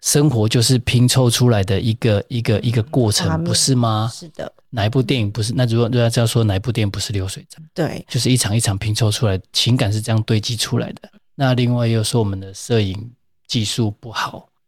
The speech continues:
Speaker 1: 就，就是技术很差。我说我是从小孩，我，你要我调光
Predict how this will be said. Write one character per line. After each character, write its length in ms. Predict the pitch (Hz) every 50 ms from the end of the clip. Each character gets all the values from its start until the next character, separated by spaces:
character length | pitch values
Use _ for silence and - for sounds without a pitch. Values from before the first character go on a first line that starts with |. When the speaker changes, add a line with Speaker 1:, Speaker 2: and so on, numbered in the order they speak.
| _ -
Speaker 1:
就， 200 | - 120 104 104
就 260 | - - - 117 107
是 320 | 107 - - 110 104 101 95
技 180 | - - - 104
术 160 | - - 110
很 80 | 92 90
差。 160 | - - -
我 60 | 160 127
说 180 | - - 220 254 214
我 140 | 123 104 -
是 140 | - 160 160
从 260 | - - 123 127 139
小 180 | - - 113 92
孩， 140 | 104 117 -
我， 240 | - 147 135 143 156
你 200 | 156 135 123 127
要 160 | 151 208 196
我 180 | 156 123 113 107
调 220 | - - 127 123
光 180 | 127 131 156